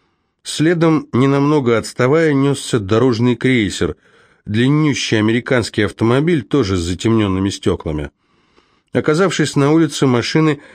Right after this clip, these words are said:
отчаянно визжа тормозами, резко свернули вправо, понеслись, скрылись за поворотом. Метрах в трехстах отсюда дорога плавно поворачивала направо, а вот перекрестков и боковых улиц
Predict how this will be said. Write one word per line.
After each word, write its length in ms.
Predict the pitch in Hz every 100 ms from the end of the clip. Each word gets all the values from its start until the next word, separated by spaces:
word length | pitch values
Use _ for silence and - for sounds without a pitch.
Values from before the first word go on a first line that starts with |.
| - -
отчаянно 600 | 107 104 - 170 160 147
визжа 400 | 131 127 104 143
тормозами, 600 | 127 113 113 107 143 127
резко 340 | 113 139 -
свернули 480 | 110 - 110 127 113
вправо, 580 | 107 - 110 135 151 147 _ _ _ _ -
понеслись, 720 | 113 117 107 - 127 156 - -
скрылись 520 | - - 143 135 104
за 140 | 87
поворотом. 680 | 90 101 104 110 127 139 139 _ _ _ _ -
Метрах 480 | 101 131 143 127 -
в 60 |
трехстах 560 | - 117 101 - 131 -
отсюда 440 | 110 - - 151
дорога 400 | 143 107 123 139
плавно 420 | 135 110 120 131 135
поворачивала 680 | 127 120 104 95 - 117
направо, 600 | 120 139 147 151 98 80 - - _ _
а 120 | - 95
вот 180 | 95
перекрестков 680 | - 101 90 113 117 - 98
и 100 | -
боковых 540 | 101 95 95 95 90 -
улиц 400 | 151 143 -